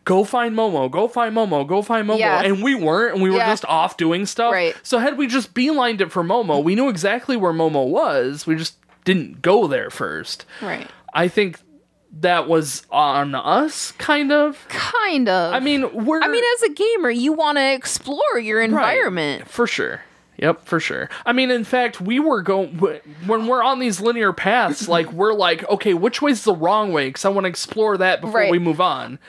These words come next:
Speaker 2: I have a, I have a, um, comparison. So, um, in Horizon, <laughs> in Horizon,
Speaker 1: Of course.
Speaker 2: when you, um, go into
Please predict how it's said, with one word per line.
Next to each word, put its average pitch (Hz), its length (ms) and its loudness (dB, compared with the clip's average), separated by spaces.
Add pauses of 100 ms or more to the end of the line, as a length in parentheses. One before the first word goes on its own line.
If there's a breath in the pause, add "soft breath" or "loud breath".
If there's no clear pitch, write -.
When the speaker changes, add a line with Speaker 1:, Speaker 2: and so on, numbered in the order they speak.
Speaker 2:
I 277 80 2 (200)
have 359 120 -8
a, 311 200 2 (300)
I 214 100 2
have 220 160 2
a, 185 280 2
um, 170 460 0
comparison. 160 800 0 (340 loud breath)
So, 214 420 0
um, 180 380 -2 (320)
in 220 120 2
Horizon, 185 800 0 (200)
<laughs> 855 200 -2
in 277 160 0
Horizon, 294 400 0
Speaker 1:
Of 254 80 4
course. 196 240 -4 (380 loud breath)
Speaker 2:
when 254 260 2
you, 233 360 2
um, 202 420 0
go 220 240 2
into 196 880 2